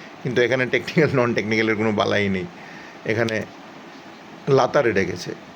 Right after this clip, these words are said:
কেন ডেকেছে? এখন আমি সেভেন্টি নাইনের কথা কেন বলছি? সে-, এ-, এটা তো পাবলিশ করেছে, অক্টোবরে পাবলিশ করেছিল। এই সেপ্টেম্বরের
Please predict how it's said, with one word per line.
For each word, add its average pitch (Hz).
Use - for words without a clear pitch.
কেন 165
ডেকেছে? 139
এখন 170
আমি 156
সেভেন্টি 175
নাইনের 185
কথা 160
কেন 131
বলছি? 104
সে-, -
এ-, 208
এটা 202
তো 214
পাবলিশ 151
করেছে, 127
অক্টোবরে 135
পাবলিশ 104
করেছিল। 110
এই 110
সেপ্টেম্বরের 131